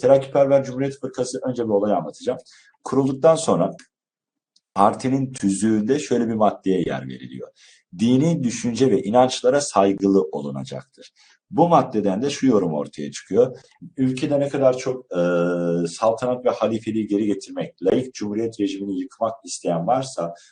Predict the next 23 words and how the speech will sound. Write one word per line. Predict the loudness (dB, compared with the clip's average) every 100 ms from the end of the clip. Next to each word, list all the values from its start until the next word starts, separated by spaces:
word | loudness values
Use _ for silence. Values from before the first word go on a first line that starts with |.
| _
onların | -2 0 0 -2
tamamı | -2 2 2 2 -2 -4
bu | -4
partinin | 0 0 0 -8 -8 -8
içerisine | -6 -6 -6 -8 -8
üye | -2 2
olmaya | 2 0 -6 -6
başlayacaklar. | -8 -10 -12 -14 -10 -12 -12 -20 _
Yani | 0
amaçları | 2 4 4 4 -2 -4 -4
bu | -2
parti | 0 0 -4
üzerinden | -4 -4 -6 -12
iktidara | -14 -6 0 0
gelip | 0 -4 -8 -4
saltanat | -4 -2 -6 -8
ve | -4
halifeliği | -4 -4 -4 -4 -2
geri | -2 -2
getirmek. | -6 -12 -14 -14 -4
En | -4 -2
temelde | -4 -4 -2 -2 -2
bu. | -10